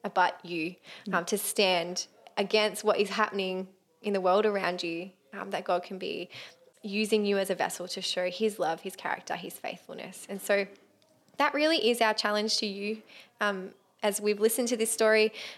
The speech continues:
Speaker 1: today, as we've studied the lesson together this week, and perhaps you're a, a Sabbath school teacher who will share the lesson this week. Um, I really want to encourage you to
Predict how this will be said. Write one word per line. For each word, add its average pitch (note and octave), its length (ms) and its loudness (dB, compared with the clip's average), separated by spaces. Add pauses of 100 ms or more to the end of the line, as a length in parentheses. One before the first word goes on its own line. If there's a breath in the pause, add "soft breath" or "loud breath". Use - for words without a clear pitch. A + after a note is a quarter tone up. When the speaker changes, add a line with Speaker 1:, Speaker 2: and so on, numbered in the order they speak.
Speaker 1:
today, G#3+ 560 6
as F#3+ 260 2
we've F#3+ 160 0
studied A3 300 4
the G#3+ 60 4
lesson A3 300 2
together G#3 300 4
this G3+ 220 0
week, G3 260 2
and F#3 220 0
perhaps - 400 -2
you're G3+ 220 6
a, - 100 4
a G#3 60 0
Sabbath G#3 260 0
school A3 140 2
teacher A3 280 0
who G3+ 140 2
will F#3 120 -2
share G#3+ 300 4
the G#3 100 4
lesson F3+ 360 -2
this F#3 180 -8
week. F3+ 400 -6
Um, F#3+ 220 -4 (260 loud breath)
I A#3 40 -2
really A#3+ 180 4
want B3 100 2
to A#3 60 2
encourage A3 460 2
you G3+ 160 0
to - 600 -2